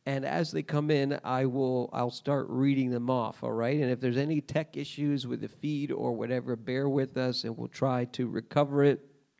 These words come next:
Uh, we seem to have a stable internet connection, uh, today.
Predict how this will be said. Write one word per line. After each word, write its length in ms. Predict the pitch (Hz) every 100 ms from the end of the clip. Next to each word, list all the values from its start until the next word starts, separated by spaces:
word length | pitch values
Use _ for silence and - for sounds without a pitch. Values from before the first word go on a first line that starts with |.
| _ _ -
Uh, 160 | 110 110
we 140 | 120
seem 420 | 127 - 170 165 151
to 200 | 131 127
have 200 | 139 127
a 60 | 113
stable 640 | - 117 123 110 113 107 - - - -
internet 540 | - 127 123 120 113 -
connection, 760 | 123 117 120 113 - 117 110 113 -
uh, 240 | 110 110 104 -
today. 460 | 104 156 156 -